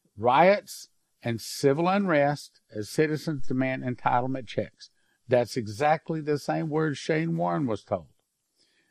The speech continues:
Then we also have eleven prophecies that say that the dollar is going to fall.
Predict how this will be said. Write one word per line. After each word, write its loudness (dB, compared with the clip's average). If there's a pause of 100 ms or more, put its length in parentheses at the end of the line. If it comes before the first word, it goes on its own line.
(120)
Then 4
we 4
also 6
have 0
eleven 6
prophecies 6 (320)
that 0
say 6
that -2
the -8
dollar 8
is 0
going 2
to 0
fall. 6